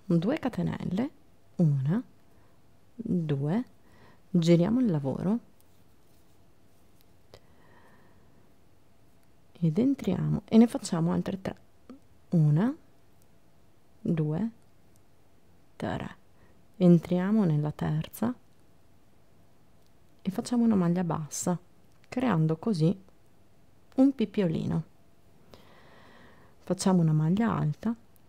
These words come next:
che deve entrare nella prima maglia alta del nostro archetto, quindi prima maglia alta.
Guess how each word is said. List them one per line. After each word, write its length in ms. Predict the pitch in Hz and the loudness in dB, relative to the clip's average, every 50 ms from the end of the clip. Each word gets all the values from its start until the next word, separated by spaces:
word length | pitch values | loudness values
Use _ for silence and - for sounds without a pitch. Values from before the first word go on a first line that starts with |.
| - - | -20 -16
che 140 | - - 196 | 2 2 2
deve 240 | 190 247 262 233 196 | 4 4 2 2 2
entrare 720 | 170 165 165 165 170 - 160 156 143 143 147 147 170 220 240 - - | 4 4 4 4 2 2 0 0 0 0 -2 -2 -2 -2 -4 -2 2
nella 280 | 185 170 160 156 156 | 4 6 6 6 4
prima 400 | - - - 170 214 247 277 311 | 2 0 0 0 2 2 2 2
maglia 580 | 311 269 185 156 156 156 160 185 240 254 220 143 | 2 2 2 2 0 0 0 0 0 -2 -2 -2
alta 400 | 143 147 151 143 - - 220 269 - - | -2 -2 -4 -6 -6 -8 -10 -10 -10 -8
del 180 | - 240 277 269 | -4 -2 0 0
nostro 340 | 190 147 143 - - 190 | 0 -2 -4 -6 -8 -8
archetto, 640 | 196 185 - - 175 175 - - - - - 185 185 - - - - - - - - - - - - - - - - - - - - - - - - - - - - - - - - | -8 -8 -8 -10 -10 -10 -10 -14 -12 -6 -6 -6 -6 -6 -14 -20 -20 -20 -20 -20 -20 -20 -20 -20 -20 -20 -20 -20 -20 -20 -20 -20 -20 -20 -20 -20 -20 -20 -20 -20 -20 -20 -20 -20 -8
quindi 520 | - 202 175 151 143 147 160 180 220 285 - - - - - - - - - - - - - - - - - - - - - - - - - - - - - - - | -4 -2 -2 -2 -2 -2 -2 0 -2 -2 -4 -10 -18 -20 -20 -20 -20 -20 -20 -20 -20 -20 -20 -20 -20 -20 -20 -20 -20 -20 -20 -20 -20 -20 -20 -20 -20 -20 -20 -20 -20
prima 300 | - - 175 175 202 240 | -8 -4 -2 -2 0 0
maglia 420 | 240 202 180 175 185 - 185 190 - | 0 -2 -2 -4 -8 -10 -14 -14 -14
alta. 260 | - - - - - | -18 -20 -20 -20 -20